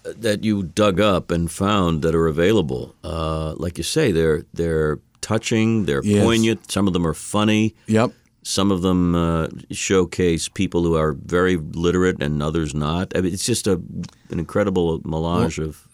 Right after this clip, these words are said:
Speaker 1: things.
Speaker 2: Cindy was great to find a book called Since You Went Away, uh, that she got to the library. And I got a book, I think it was called Letters from Home, or something,
Speaker 1: Mm.
Speaker 2: and digging through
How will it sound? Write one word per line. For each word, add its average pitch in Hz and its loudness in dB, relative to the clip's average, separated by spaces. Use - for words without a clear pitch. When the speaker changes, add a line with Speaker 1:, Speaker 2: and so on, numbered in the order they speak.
Speaker 1:
things. 87 -4
Speaker 2:
Cindy 160 2
was 110 2
great 98 0
to 95 -8
find 95 0
a 87 -2
book 82 -4
called 87 -6
Since - -4
You 98 0
Went 92 2
Away, 85 -2
uh, 87 -4
that 82 -4
she 92 -6
got 87 -2
to - -10
the 85 -4
library. 82 -6
And 101 -2
I 113 2
got 107 4
a 95 4
book, 92 -2
I - -20
think 104 -10
it 98 -6
was 87 -4
called 87 -6
Letters 95 -4
from 85 -6
Home, 92 -6
or 104 -10
something, 101 -10
Speaker 1:
Mm. 82 -4
Speaker 2:
and 98 2
digging 98 0
through 85 -6